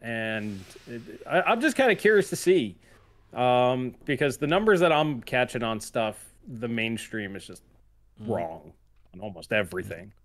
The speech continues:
Speaker 1: Uh, now, granted, they're really good at out-of-the-box testing.
Speaker 2: Yeah.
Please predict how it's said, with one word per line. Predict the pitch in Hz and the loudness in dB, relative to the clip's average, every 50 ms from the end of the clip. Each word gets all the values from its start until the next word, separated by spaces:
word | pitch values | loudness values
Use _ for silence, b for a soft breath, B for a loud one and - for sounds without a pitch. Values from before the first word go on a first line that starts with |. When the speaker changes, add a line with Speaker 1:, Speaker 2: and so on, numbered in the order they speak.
| _ _ _ | _ _ _
Speaker 1:
Uh, | 98 98 95 95 95 92 90 85 - B B B B B B B | -6 -4 -2 0 0 0 -2 -2 -6 B B B B B B B
now, | - 117 117 123 | -2 0 0 2
granted, | 127 147 135 123 - - 117 98 95 | 4 2 2 2 2 -2 -4 -2 2
they're | 123 127 123 | 4 4 6
really | 127 147 156 160 156 | 6 6 6 4 4
good | 143 156 139 | 4 4 2
at | 135 120 | 4 2
out-of-the-box | 127 123 123 120 113 113 98 101 95 95 - - | 2 2 2 2 0 0 0 -2 -2 -4 -6 -10
testing. | - - 71 - - - - 117 113 | -14 -16 -16 -16 -18 -16 -14 -12 -12
Speaker 2:
Yeah. | 95 | -12